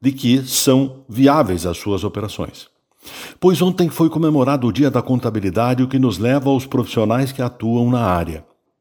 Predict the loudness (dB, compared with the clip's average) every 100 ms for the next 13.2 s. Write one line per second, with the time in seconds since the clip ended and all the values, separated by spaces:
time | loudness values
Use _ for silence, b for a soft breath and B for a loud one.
0 | _ _ -4 -2 0 0 -2 -10 -12 b
1 | b b -2 2 0 0 2 2 2 0
2 | 0 0 2 4 4 2 0 -2 -2 -4
3 | -4 -2 -2 -2 -8 -14 -16 B B 2
4 | 4 4 4 2 2 2 0 -2 0 2
5 | 2 0 -2 -2 -2 -2 -2 0 0 2
6 | 2 0 0 0 0 0 -2 0 -2 -2
7 | 0 0 0 2 2 0 -2 -2 -4 -4
8 | -4 2 4 4 2 B B 4 4 4
9 | 0 2 2 2 -2 -4 -2 0 -2 -4
10 | -2 -2 -4 -4 -4 2 2 2 -2 -8
11 | -12 b b b 2 2 2 2 0 0
12 | -4 -6 -14 _ _ -8 -4 -2 0 -2
13 | -6 -14